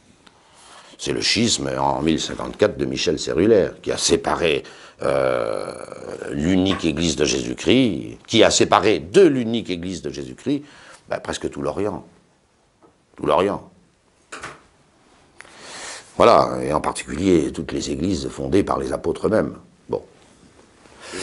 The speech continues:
Alors vous comprenez qu'il faut quand même qu'on sache, puisqu'il n'y a qu'une seule église fondée par Jésus-Christ, il faut qu'on sache reconnaître cette église. Et alors quand on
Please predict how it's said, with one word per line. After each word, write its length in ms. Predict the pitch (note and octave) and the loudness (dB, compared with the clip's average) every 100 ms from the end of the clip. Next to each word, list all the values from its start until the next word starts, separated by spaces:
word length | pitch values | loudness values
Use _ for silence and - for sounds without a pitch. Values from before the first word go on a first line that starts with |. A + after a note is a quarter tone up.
| - - - - - | -12 -14 -18 -6 4
Alors 200 | E3 F#3 | 6 8
vous 120 | G3+ | 8
comprenez 520 | F#3+ D#3+ F#3 A#3+ A3 | 8 8 8 8 6
qu'il 140 | F3 D#3+ | 2 2
faut 220 | G#3 G#3 | 4 6
quand 160 | F3 | 6
même 320 | F#3 A#3+ B3+ F#3 | 6 6 4 4
qu'on 160 | E3 | 0
sache, 580 | D#3+ A3+ C4+ - - - _ _ _ _ _ _ _ _ - | 4 6 6 2 -8 -16 _ _ _ _ _ _ _ _ -2
puisqu'il 280 | D#3+ E3+ D#3 | -2 4 4
n'y 60 | |
a 40 | - | 6
qu'une 240 | C4 A#3+ | 4 4
seule 240 | - F3+ | 4 4
église 400 | C3 A#2 D3+ A3+ | 4 2 -2 -4
fondée 280 | - C3+ A#2 | -6 -2 -2
par 140 | G#2 F#2+ | -2 -2
Jésus-Christ, 540 | G2+ F2+ - A2 G#3 - _ _ _ _ _ _ _ _ _ _ _ _ _ _ _ _ _ _ _ _ D#3 | -4 -4 -6 -6 -6 -14 _ _ _ _ _ _ _ _ _ _ _ _ _ _ _ _ _ _ _ _ -2
il 100 | B2 | 4
faut 140 | D#3 | 4
qu'on 160 | C3 A#2 | 4 4
sache 580 | - C4 - - - - _ _ - - _ _ _ _ _ G2 | 6 6 4 -6 -10 -18 _ _ -20 -20 _ _ _ _ _ 4
reconnaître 640 | E3 F#3+ C3 C3+ - - | 6 6 4 2 -4 -8
cette 240 | - D2 | -10 -10
église. 440 | C2+ A#1 G#1+ A#1 - _ _ _ _ _ _ _ _ _ - _ - | -12 -16 -20 -20 -20 _ _ _ _ _ _ _ _ _ -20 _ -2
Et 120 | F#2 | 2
alors 160 | F#2 F2+ | 4 4
quand 240 | D3 C#3+ | 2 0
on 240 | B2 E2+ | -4 -6